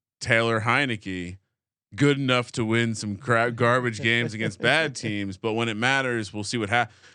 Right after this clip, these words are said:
Speaker 1: look, they, they're now very much in the mix for a wild card. I mean, the N F C is setting up beautifully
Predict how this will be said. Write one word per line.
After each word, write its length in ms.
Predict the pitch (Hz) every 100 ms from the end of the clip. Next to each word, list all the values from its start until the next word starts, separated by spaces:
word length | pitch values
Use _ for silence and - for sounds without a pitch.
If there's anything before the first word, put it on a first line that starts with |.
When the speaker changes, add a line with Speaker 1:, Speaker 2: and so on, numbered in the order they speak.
| -
Speaker 1:
look, 180 | 180 -
they, 160 | 170 117
they're 220 | 156 190
now 320 | 185 190 175
very 380 | 123 139 151 143
much 320 | 131 113 -
in 220 | 120 120
the 60 | 110
mix 480 | 104 98 85 - -
for 260 | - 117
a 60 | 98
wild 400 | 92 98 95 90
card. 220 | - 87
I 40 | 90
mean, 120 | 113
the 100 | 123
N 80 | 151
F 100 | 151
C 220 | - 143
is 160 | 120 98
setting 320 | 127 120 117
up 180 | 104 85
beautifully 720 | 107 123 107 101 95 85